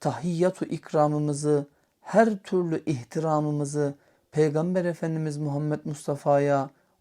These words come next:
onun al, ashab ve etbaına gönderiyoruz. Kabul eyle Allah'ım. Rabbimiz, şu mübarek bayram gününde huzuruna geldik.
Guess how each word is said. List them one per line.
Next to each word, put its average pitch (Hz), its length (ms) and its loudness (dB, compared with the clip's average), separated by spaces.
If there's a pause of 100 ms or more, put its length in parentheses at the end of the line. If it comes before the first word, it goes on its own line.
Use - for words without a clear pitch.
onun 147 380 4
al, 143 440 6 (360)
ashab 147 520 4 (340)
ve - 80 -4
etbaına 143 640 6
gönderiyoruz. 135 840 0 (260)
Kabul 143 340 0
eyle 135 260 2
Allah'ım. 127 800 2 (880)
Rabbimiz, 151 600 0 (600)
şu 196 280 2
mübarek 170 460 4
bayram 160 380 4
gününde 160 440 -2
huzuruna 139 600 0
geldik. 139 540 -2